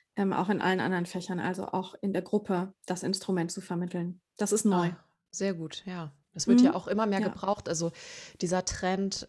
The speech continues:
Speaker 2: im Chor Stimmbildung zu machen, auf gutem Niveau und so weiter, der wird ja immer mehr ausgelebt auch. Also es gibt, glaub ich,
Speaker 1: Ja.
Speaker 2: mittlerweile kaum noch Chöre, die nicht ein Einsingen machen vor der Probe.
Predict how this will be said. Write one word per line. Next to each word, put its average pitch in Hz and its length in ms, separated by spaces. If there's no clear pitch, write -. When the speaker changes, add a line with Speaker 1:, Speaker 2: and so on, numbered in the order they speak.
Speaker 2:
im 170 440
Chor 190 520
Stimmbildung 202 600
zu - 160
machen, 233 560
auf - 360
gutem 247 440
Niveau 185 480
und 170 180
so 175 160
weiter, 185 460
der 175 140
wird 202 180
ja 196 80
immer 196 720
mehr 190 380
ausgelebt 156 640
auch. 151 380
Also 165 240
es - 140
gibt, - 220
glaub 160 200
ich, 240 100
Speaker 1:
Ja. 214 60
Speaker 2:
mittlerweile 160 380
kaum 208 300
noch 170 180
Chöre, 202 280
die 165 140
nicht 196 200
ein 151 80
Einsingen 160 420
machen 147 240
vor - 140
der - 80
Probe. 147 460